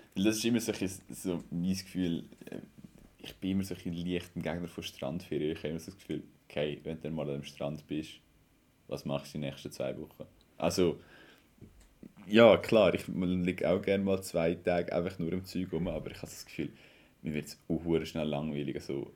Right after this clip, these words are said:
also der klassische Strandbadeort. Obschon ich natürlich muss sagen, auch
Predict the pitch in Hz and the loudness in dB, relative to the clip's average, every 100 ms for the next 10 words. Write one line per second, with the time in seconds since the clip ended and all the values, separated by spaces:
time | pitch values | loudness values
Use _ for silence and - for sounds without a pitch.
0 | - - 71 69 - - - 82 - 78 | -8 -4 -4 -4 -8 -12 -6 -6 -2 -2
1 | 78 - - 90 - - 78 82 - - | -2 -6 -6 -6 -4 0 2 0 -4 -8
2 | 78 71 78 82 57 64 - - - - | 0 0 2 0 0 -4 -6 -18 -20 -20
3 | - - - - - 92 - - 90 85 | -20 -20 -20 -4 4 4 4 4 4 4
4 | 85 85 71 - 71 - 69 71 73 69 | 2 -2 -4 -6 -6 -2 -2 0 2 2
5 | 65 - | 2 0